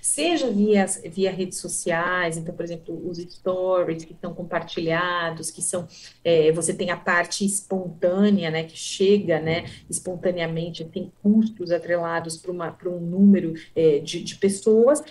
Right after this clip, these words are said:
e a gente impulsiona também. Tem o orgânico, né, melhor falando, o orgânico, que é o que a gente sabe que é naturalmente gerado, né, e tem a, a, também a parte de impulsionamento, que a gente também coloca uma verba pra,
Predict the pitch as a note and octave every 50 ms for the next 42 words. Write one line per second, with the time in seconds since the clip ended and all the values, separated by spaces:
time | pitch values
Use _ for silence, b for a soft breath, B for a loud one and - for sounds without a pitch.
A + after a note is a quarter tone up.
0 | B B B A#3 A3+ A3 A3 A3+ A3 - B3+ B3 B3 - - - C#4+ D4 D4 D4
1 | - - A#3+ A3 G#3+ G#3+ G#3 G3+ F#3+ E3 D#3+ D#3+ - D#3+ D#3 D#3 - G#3 G3+ G3
2 | G3 F#3+ F3 E3 D#3+ F3 F3+ F#3+ A3 C#4 D#4+ B3 G3+ - - E3 D#3+ E3 F3 E3+
3 | D3+ D#3+ D#3+ D#3+ - E3+ E3+ E3 D#3+ E3 E3+ F3 E3 E3 E3+ F3+ G3+ A3+ A#3 G#3
4 | - - E3 D#3+ - - E3 D#3+ D#3+ - - E3 D#3+ E3 E3 D#3+ - D#3+ D#3+ D#3+
5 | - - E3 - - D#3+ E3 E3+ F3 G3 G3+ - G#3+ F#3+ F3 E3+ E3+ E3+ E3+ -
6 | - - E3+ E3+ F3 F3 E3 D#3 D3+ D#3 E3+ F#3+ A#3 A#3+ - D#4 C#4 G#3 F3 F3+
7 | G3 G3+ G#3 B B B B A3+ A3 A3 A#3 A3+ A#3+ B3+ B3+ B3 A#3+ A#3 A#3 A#3
8 | A3 - - G#3+ G#3+ - - F#3+ G3+ - A3 G3+ G#3+ A#3 A#3 A#3 - A#3 A3+ A3+
9 | A3+ - A3 A3 A3+ A#3 A#3+ A#3+ - - - - - C4 A#3+ B3 C4+ C4+ A#3 G#3+
10 | G#3 G#3 G3+ F#3+ F#3+ - - - D#3+ - - - - - G#3 G3 F#3+ F#3+ G3 G#3
11 | G#3 G#3+ G3 - F#3 G3 A3 A3 A3+ A3 G3 F#3+ E3+ D#3+ D#3+ F3 F#3 G#3 A3+ A3+
12 | G#3 G3+ F3+ E3+ - - G3 F#3+